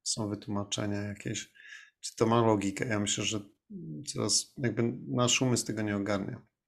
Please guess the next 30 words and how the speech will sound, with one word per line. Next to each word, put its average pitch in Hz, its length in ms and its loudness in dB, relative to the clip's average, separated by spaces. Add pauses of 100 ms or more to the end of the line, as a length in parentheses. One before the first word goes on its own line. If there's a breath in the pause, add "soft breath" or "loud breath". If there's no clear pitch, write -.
(120)
Jest 117 200 0
zbyt 107 220 -6
ograniczony 101 640 -4
po 110 140 -10
prostu. - 380 -18
To - 300 -12
jest 113 100 -2
na 113 100 2
innym 107 240 0
poziomie 104 400 -4
zrozumiane. 113 640 -8
Poza 131 160 0
tym 139 240 4
my 143 220 6
jesteśmy 135 460 2
tylko - 260 0
w 117 80 -2
wycinku 143 460 2
jakimś. - 380 -4
Nie 113 140 4
widzimy 110 500 4 (500 soft breath)
szerszego 104 480 6
kontekstu, - 560 0
nie 57 120 -2
widzimy, - 420 -6
wiesz, 78 380 -8
wszystkich - 380 0
ludzkich 110 400 -2
losów, - 420 -6
nie? 131 100 -8